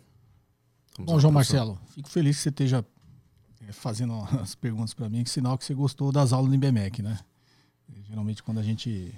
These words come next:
Speaker 2: não gosta, a gente não procura mais o professor,
Speaker 1: <laughs>
Speaker 2: nunca
Speaker 1: É
Speaker 2: mais.
Speaker 1: verdade.
Speaker 2: É, João, é o seguinte, é, só explicar aqui o, a diferença, né? É, existe uma coisa no mercado que as pessoas têm geralmente essa dúvida,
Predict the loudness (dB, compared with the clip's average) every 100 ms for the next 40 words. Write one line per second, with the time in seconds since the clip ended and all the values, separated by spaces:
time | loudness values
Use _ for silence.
0 | -18 -20 -20 -14 -6 -4 -2 -2 -2 0
1 | 0 0 -4 -4 -4 -2 0 0 -2 -4
2 | -2 -2 -2 2 2 2 0 -2 -2 -4
3 | -6 -8 -10 -12 -14 -12 -14 -16 -18 -20
4 | -20 -20 _ _ -12 -8 -6 -6 -8 -10
5 | -14 -16 -2 2 2 0 -6 -6 -2 -2
6 | 0 2 2 0 -4 -12 _ _ _ _
7 | -6 -2 -2 -2 -2 0 0 2 2 2
8 | 2 2 2 0 -4 -2 0 0 0 -2
9 | 0 0 0 0 0 0 0 -2 -2 2
10 | 4 4 0 2 2 2 2 0 0 -2
11 | -4 -4 -2 -2 0 0 0 -6 -14 -4
12 | 0 2 2 0 0 -2 2 4 4 2
13 | -6